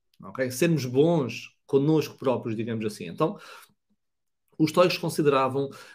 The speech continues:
que todos nós tínhamos aquele potencial natural de nos tornarmos o melhor possível, de viver em harmonia com o nosso chamado self ideal. Ou seja, apro-, aproximarmos mais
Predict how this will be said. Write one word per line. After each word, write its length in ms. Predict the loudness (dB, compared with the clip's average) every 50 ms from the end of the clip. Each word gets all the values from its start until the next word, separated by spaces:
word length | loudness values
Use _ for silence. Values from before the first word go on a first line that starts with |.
| _
que 100 | -20 -8
todos 240 | -4 -4 -4 -2 -4
nós 260 | -2 -2 -2 -2 -2
tínhamos 280 | -4 -4 -4 -2 -2 -2
aquele 260 | -2 0 2 0 0
potencial 880 | 0 -4 -4 0 2 2 2 2 0 -4 -6 -2 0 0 2 2 0 0
natural 440 | -2 -4 -6 -6 -6 -4 -2 -2 -2
de 80 | -4 -8
nos 80 | -6
tornarmos 420 | -6 -4 -4 -2 -2 -2 0 2 4
o 100 | 4 6
melhor 380 | 6 4 4 4 4 2 0
possível, 760 | -4 -6 -8 -4 -2 0 0 0 0 -2 -2 -2 -4 -4 -8 _ _ 2
de 160 | 6 6 8
viver 380 | 8 8 4 4 4 4 2 4
em 120 | 4 2
harmonia 560 | 2 2 0 0 0 2 2 2 2 2 2 0
com 120 | -2 -2 -2
o 40 | 0
nosso 300 | 0 -2 -2 -4 -4 -6
chamado 320 | -4 -2 -2 -2 -2 -4
self 500 | -6 -4 -2 0 0 0 0 -2 -4 -6
ideal. 400 | -6 -4 -4 -4 -4 -4 -8 -12 _ _ -20 -20 -20 -20 -18 _
Ou 100 | -8 -6
seja, 380 | -2 0 0 2 2 2 0 0 -6 -18 -20 _ _ -4
apro-, 380 | -2 0 0 0 0 0 -2 0
aproximarmos 800 | 0 -2 0 2 2 2 2 2 0 0 0 2 2 0 0 -2
mais 640 | -2 -2 0 2 2 2 2 2 0 0 -2 -4 -6